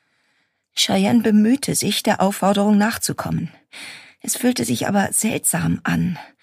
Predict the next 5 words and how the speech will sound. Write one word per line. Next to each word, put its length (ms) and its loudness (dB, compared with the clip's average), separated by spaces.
als 200 2
würde 340 2
irgendetwas 600 2
nicht 220 0
stimmen, 580 2